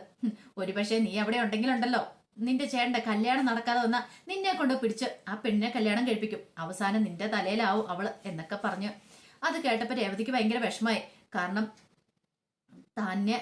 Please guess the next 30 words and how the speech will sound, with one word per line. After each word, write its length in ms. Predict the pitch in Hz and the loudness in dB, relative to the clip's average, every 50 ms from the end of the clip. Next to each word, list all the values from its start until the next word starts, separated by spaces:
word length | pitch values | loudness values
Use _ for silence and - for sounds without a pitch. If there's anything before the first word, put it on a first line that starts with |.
| - | 0
അതുപോലെയാണല്ലോ 640 | 220 214 214 233 240 240 262 269 226 214 220 233 240 240 | -2 0 0 2 2 2 4 4 4 4 4 2 2 2
സച്ചേട്ടൻ 420 | 269 240 214 - 247 226 262 254 | 2 0 0 0 0 0 0 0
കണ്ടിരിക്കുന്ന 500 | - 214 208 208 214 220 233 247 247 233 | 2 2 2 2 2 0 0 0 0 0
ഒരു 80 | 220 220 | 0 0
ചിന്തയൊക്കെ 380 | 254 208 196 214 220 214 247 | 0 -2 0 0 0 0 0
മനസ്സിലേക്ക് 420 | 233 208 208 - 220 208 208 214 240 | 0 0 0 0 0 0 0 0 0
വരുവാണ്. 260 | 220 214 214 196 - - - - - - | 0 2 0 0 -2 -6 -12 -12 -6 -2
അങ്ങനെ 220 | 302 320 302 269 226 | -2 0 2 2 2
ആകെപ്പാടെ 440 | 208 208 240 262 226 233 220 220 233 | 2 2 2 0 0 0 2 2 2
രേവതി 280 | 226 196 196 202 202 240 | 2 0 0 0 -2 0
വിഷമിച്ചിരിക്കുന്ന 640 | 233 208 196 - 208 214 214 220 208 214 220 226 | 0 -2 -2 -2 -2 -2 -2 -4 -2 -2 -2 -2
സമയത്ത് 380 | 220 233 202 208 208 214 220 226 - - 214 | 0 0 0 0 0 0 -2 -4 -4 -6 -8
സച്ചി 300 | - 202 180 - - 233 | -6 -4 -4 -4 0 0
അങ്ങോട്ടേക്ക് 360 | 214 214 214 202 214 214 220 233 | 2 2 2 2 0 -2 0 0
വരുവാണ്. 280 | 220 202 214 214 214 - - - - - - _ - - | 0 0 0 0 -2 -2 -6 -16 -20 -20 -20 _ -16 -10
സച്ചി 220 | 208 175 - - 208 | -8 -8 -6 -4 -2
വന്നിട്ട് 280 | 208 208 208 208 233 226 - - - - - - | -2 -2 -2 -2 -4 -8 -8 -10 -18 -18 -10 -4
രേവതിയുടെ 400 | 311 302 294 294 302 302 302 269 | -2 0 0 2 2 2 2 4
ആഹാരം 400 | 226 196 208 208 226 220 220 240 240 | 4 2 2 2 2 2 2 2 2
ഉണ്ടാക്കുന്നതിനെ 500 | 226 214 208 208 214 214 214 220 220 220 | 2 2 2 2 2 2 2 2 2 2
കുറിച്ചൊക്കെ 360 | 220 220 214 - 226 226 240 | 0 -2 -2 -2 -2 -2 -2
ചോദിക്കുകയാണ്. 460 | 220 220 190 196 214 220 226 208 - - - - | -2 -2 -2 -2 -2 0 0 -2 -2 -2 -8 -10
"എന്താ 200 | 180 175 170 185 208 | -10 -8 -4 -2 0
നീ 120 | 226 226 220 208 196 | 2 2 4 4 2
ആഹാരം 300 | 190 202 202 196 202 220 | 2 2 0 0 2 2
ഉണ്ടാക്കാത്തെ?" 420 | 220 208 208 202 214 208 208 220 208 - - - | 2 2 0 0 -2 -2 -2 -2 -2 -4 -4 -6
എന്നൊക്കെ 260 | 285 285 240 - 247 | -2 -2 -2 -2 -2
ചോദിച്ചപ്പോ 400 | 226 233 220 220 220 233 220 233 - - - - - - - - | 0 0 0 0 0 -2 -2 -2 -4 -4 -10 -20 -20 -18 -8 -4
രേവതി 300 | 320 311 320 311 311 254 | -2 -2 0 0 0 0
ദേഷ്യപ്പെട്ടു. 500 | 226 185 185 214 - 214 220 214 - | 0 0 0 0 -4 -4 -4 -4 -4